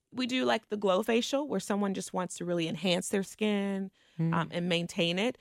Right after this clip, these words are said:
Speaker 1: And then I have a bridal program as well. So for brides looking to get their skin ready for that big day, we do, like, a countdown, Pure Beauty bridal program too.
Speaker 2: <gasps> That's awesome.
Speaker 1: Yeah, yeah.
Speaker 2: Oh my God, that is so cool.
Speaker 1: Yeah, so wedding season, the brides are, I've got a bride now. Her skin is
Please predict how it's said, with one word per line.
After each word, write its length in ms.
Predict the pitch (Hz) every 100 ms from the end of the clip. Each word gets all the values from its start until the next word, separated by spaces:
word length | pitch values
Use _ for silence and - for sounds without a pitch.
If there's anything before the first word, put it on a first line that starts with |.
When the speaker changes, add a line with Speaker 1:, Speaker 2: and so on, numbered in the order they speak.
| - _
Speaker 1:
And 160 | 190 202
then 100 | 202
I 80 |
have 140 | 226 214
a 40 |
bridal 360 | - 165 185 208
program 440 | - 165 175 170
as 100 | 160 175
well. 360 | 170 127 160 - _ _
So 220 | - 185
for 120 | 175 170
brides 540 | 185 175 165 170 185
looking 240 | 170 175 170
to 60 |
get 180 | 160 -
their 100 | 165
skin 260 | - 175 170
ready 220 | 160 170
for 140 | 175 170
that 180 | 160
big 180 | 156 160
day, 420 | 185 156 160 240 320 _ _ _ _
we 80 | -
do, 120 | 170 156
like, 160 | -
a 60 | 175
countdown, 800 | - 175 - 170 156 151 151 160
Pure 220 | - 175
Beauty 200 | 180 160
bridal 300 | 160 160 160 156
program 460 | 165 156 151 156
too. 180 | - - -
Speaker 2:
<gasps> 500 | 480 508 523 440 - _ _
That's 220 | 294 330 -
awesome. 560 | 240 277 381 - 302 247
Speaker 1:
Yeah, 540 | 202 202 294 190 139 -
yeah. 440 | 190 208 277 175 165
Speaker 2:
Oh 60 |
my 160 | 285 370
God, 160 | 359 339
that 140 | 339
is 120 | 349
so 220 | - 330 339
cool. 380 | 349 359 370 349
Speaker 1:
Yeah, 240 | 254 208
so 180 | 175 190
wedding 340 | 190 202 214 226
season, 600 | - 214 202 202 196 202
the 80 |
brides 500 | 185 180 180 180 196
are, 140 | 175 135
I've 180 | 190 202
got 160 | 196
a 60 | 180
bride 360 | - 170 160 151
now. 260 | 165 160
Her 180 | 180 180
skin 300 | 175 - 170
is 240 | 143 156